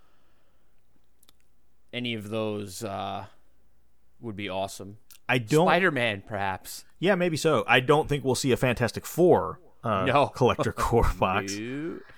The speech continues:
Speaker 2: Um,
Speaker 1: No Wolverine box yet.
Speaker 2: Unfortunately, probably not a Wolverine box, which is unfortunate, but that would be cool. The only other thing I wanted to mention, I think I talked about it last show, but I'll, I'll just me-, mention it again. So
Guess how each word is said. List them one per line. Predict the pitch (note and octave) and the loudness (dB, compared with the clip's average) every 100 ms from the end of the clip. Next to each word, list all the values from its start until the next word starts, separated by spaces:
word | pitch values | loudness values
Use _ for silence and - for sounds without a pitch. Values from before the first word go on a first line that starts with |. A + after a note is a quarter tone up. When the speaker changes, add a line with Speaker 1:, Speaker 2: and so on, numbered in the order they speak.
| - | -16
Speaker 2:
Um, | - A2 G#2 G2 G2 G2 | -6 -2 0 -2 -6 -10
Speaker 1:
No | G2 A#2+ C#3 D3+ | -8 -6 -6 -6
Wolverine | D#3+ E3 D3 C3+ B2 A2 | -6 -4 -2 -2 -4 -2
box | A2+ A#2 C3+ - - | 0 0 -2 -10 -8
yet. | A#2+ C3+ - - | -6 -6 -8 0
Speaker 2:
Unfortunately, | C#3+ C3+ F3+ E3+ A#2+ | 2 8 8 8 2
probably | A2+ A#2+ A2 | 2 2 2
not | G#2 G#2 G2+ | 0 -2 -2
a | G2+ | -4
Wolverine | G2+ G2+ F#2 G#2 | -6 -8 -12 -12
box, | G#2 G2+ - | -12 -12 -14
which | - - - - | -16 -18 -20 -16
is | A#2 A2 - | -14 -14 -14
unfortunate, | G#2 A2 G#2+ G#2 G2+ - | -12 -10 -10 -10 -12 -8
but | G2+ - - - - - | -8 -8 -14 -20 -20 -12
that | - | -10
would | G2 | -10
be | F#2+ | -12
cool. | - G#2 G2 - - - - - - - - - - - | -6 -6 -6 -8 -18 -20 -20 -20 -20 -20 -20 -20 -20 -12
The | B2+ F3+ | 0 4
only | B3 C#4 | 6 4
other | B3 | 2
thing | A3 | 0
I | G#3 | 2
wanted | G3 F3+ | 2 2
to | D#3 | 0
mention, | C#3 C#3+ C#3+ - B2+ B2 A#2 A#2 | 2 0 2 0 2 0 -2 -6
I | C3+ | -4
think | F#3+ | 0
I | C3 | 0
talked | B2 G#2+ | 0 0
about | G#2 G2+ | 0 -2
it | - | -4
last | G2+ G#2+ A2 G#2 - - - - - | -4 -4 -2 -4 -6 -12 -14 -20 -16
show, | - - G#2+ F2+ F2 | -10 -2 -2 -2 -2
but | A2 | 2
I'll, | A2 G#2 | 4 4
I'll | A2+ | 0
just | A#2 A#2 | 0 -4
me-, | A2+ - | -6 -4
mention | A2+ - | -6 -2
it | |
again. | G#2 G2+ | -2 -2
So | G2+ A2+ | 2 2